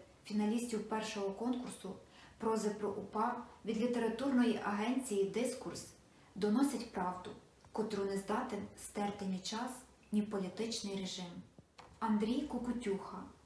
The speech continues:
«Чорний ліс». Автор звертається до теми українського повстанського руху в роки Другої світової війни. У Чорному лісі на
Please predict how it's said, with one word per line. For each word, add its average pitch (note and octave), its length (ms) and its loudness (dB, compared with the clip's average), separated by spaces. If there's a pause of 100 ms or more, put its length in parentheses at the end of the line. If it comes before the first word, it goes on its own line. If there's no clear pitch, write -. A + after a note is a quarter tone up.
(120)
«Чорний B3 560 2
ліс». F#3+ 280 -2 (960)
Автор C4 380 4
звертається G#3 640 0
до G3 100 0
теми A#3 400 2 (200)
українського G#3+ 680 2
повстанського G3+ 840 -2
руху G#3 440 -2 (180)
в G3 100 -4
роки G#3 240 0
Другої G#3+ 460 0
світової G3 600 -2
війни. F#3 420 -2 (680)
У G3+ 80 -4
Чорному C4 460 4
лісі A3 320 2
на G3+ 120 2